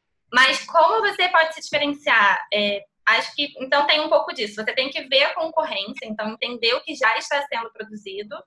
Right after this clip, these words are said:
e entender qual é a sua voz, como você pode se inserir ali dentro. Pode ser um nicho específico, por exemplo, viagem de natureza, viagem com crianças, mas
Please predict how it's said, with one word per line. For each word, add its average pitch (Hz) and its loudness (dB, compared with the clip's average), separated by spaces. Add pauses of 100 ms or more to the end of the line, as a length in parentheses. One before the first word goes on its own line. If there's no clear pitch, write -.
e 262 -2
entender 277 0 (100)
qual 294 6
é 294 4
a 311 2
sua 320 0
voz, 226 2 (200)
como 254 -2
você 247 -4
pode 220 2 (460)
se 269 -6
inserir 262 0
ali 254 -2
dentro. 208 -4
Pode 202 -4
ser 214 -4
um 214 -4
nicho 233 -6 (180)
específico, 240 -12
por 214 -4
exemplo, 208 -4 (420)
viagem 254 0 (160)
de 226 -10
natureza, 214 -2
viagem 202 -2 (300)
com 214 -6
crianças, 214 -2 (180)
mas 220 -2